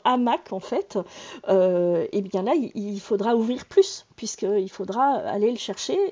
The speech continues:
dans une position où il se trouve et qui n'est pas la position la plus simple pour faire son extraction. Et, euh, là, on ne pourra pas faire une extra-péritonéale.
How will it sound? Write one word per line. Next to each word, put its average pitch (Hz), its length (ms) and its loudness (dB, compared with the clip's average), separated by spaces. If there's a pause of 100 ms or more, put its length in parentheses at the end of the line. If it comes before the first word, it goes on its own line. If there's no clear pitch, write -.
(220)
dans 214 140 0
une 214 160 -4
position 226 480 -4
où 220 100 -4
il 196 60 -6
se - 140 -8
trouve 320 280 -4
et - 60 -10
qui - 160 -10
n'est 208 80 -4
pas 277 220 2 (340)
la 226 100 0
position 247 400 -2
la 220 80 0
plus 202 160 -10
simple - 380 -10
pour - 240 -8 (180)
faire - 280 -8
son 185 260 -8
extraction. 175 220 -8 (800)
Et, 208 220 4
euh, 165 560 0
là, 202 180 4
on 277 80 -2
ne 214 60 -4
pourra 196 200 -2
pas 254 220 0
faire 214 240 -4
une 190 100 -2
extra-péritonéale. 180 800 -8